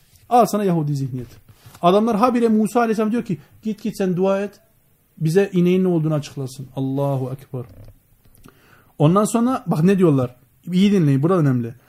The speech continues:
"İnnel bekara teşâbehe aleyna." İnekler hepsi birbirine benziyor. Yani biz karıştırıyoruz. Hangi ineği keselim? Bunlar hepsi birbirine benziyor. Dalga geçiyorlar ha. "Ve inna inşaallahu lemuhtedun."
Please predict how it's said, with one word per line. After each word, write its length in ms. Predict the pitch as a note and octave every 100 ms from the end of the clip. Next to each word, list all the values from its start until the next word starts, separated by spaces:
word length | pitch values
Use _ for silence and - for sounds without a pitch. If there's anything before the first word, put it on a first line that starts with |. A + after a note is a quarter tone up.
| _ _
"İnnel 520 | A3 B3 A3+ F#3+ D#3+
bekara 460 | C4 C#4+ A#3+ G#3 F3+
teşâbehe 680 | E3+ D#3 G#3 C4 A3+ F#3 E3+
aleyna." 560 | D#3 D3+ C#3+ B2+ A2+ -
İnekler 360 | F3+ G3+ F#3+ A#3+
hepsi 260 | C4+ - G3+
birbirine 640 | F#3+ F#3 F#3+ F3+ F#3+ F3
benziyor. 360 | D#3 C3+ B2 A2+ - -
Yani 140 | A#3
biz 140 | D#4 -
karıştırıyoruz. 800 | C4 B3+ C4+ C#4 B3 G#3+ G#3+ - _ _
Hangi 300 | - D#4+ D#4+
ineği 260 | G#3 F#3+ F3
keselim? 480 | F#3 D#3 E3 D#3+ E3
Bunlar 220 | F#3+ G3+
hepsi 300 | A3 A3 F#3
birbirine 340 | F3 D#3+ D#3+
benziyor. 420 | D3 C#3 C3 D3+ C4+ _ _ _ _ D3
Dalga 260 | E3 G#3+
geçiyorlar 440 | D4 - E3 C#3+ D#3
ha. 220 | D#3 A#2+ - - - - -
"Ve 180 | D#3 D#3+
inna 880 | A3+ A#3+ A3 G#3 G3+ G3+ G3 F#3+ F3
inşaallahu 1500 | F#3 F3+ D#3 G#3 G#3+ G#3+ G3+ F#3+ E3+ E3 D#3+ F#3+ A#3 F#3 G3
lemuhtedun." 720 | E3+ D#3+ D#3+ - D3 B2+ A#2